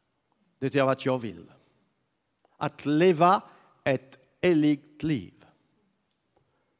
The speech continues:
Kämpa hela tiden. Att säga till Gud, "Gud, du ser. Du känner mitt liv. Du känner mina problem. Du känner vad jag gör fel.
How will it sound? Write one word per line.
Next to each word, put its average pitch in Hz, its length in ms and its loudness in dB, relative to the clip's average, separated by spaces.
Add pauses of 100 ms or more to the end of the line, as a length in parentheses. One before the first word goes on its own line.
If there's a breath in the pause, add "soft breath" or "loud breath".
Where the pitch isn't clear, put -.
(1300)
Kämpa 202 580 2
hela 202 260 2
tiden. 139 640 -6 (320)
Att 139 140 -10
säga 202 220 4
till 202 300 -4
Gud, 165 480 2 (240 soft breath)
"Gud, 160 360 2
du 220 140 6
ser. 220 520 2 (1300)
Du 190 240 -2
känner 233 360 6
mitt 233 220 2
liv. 196 400 0 (400)
Du 190 140 0
känner 233 360 6
mina 226 240 6
problem. 196 580 4
Du 190 140 -4
känner 226 460 4 (200 loud breath)
vad 190 240 2
jag 220 120 8
gör 220 140 8
fel. 180 520 4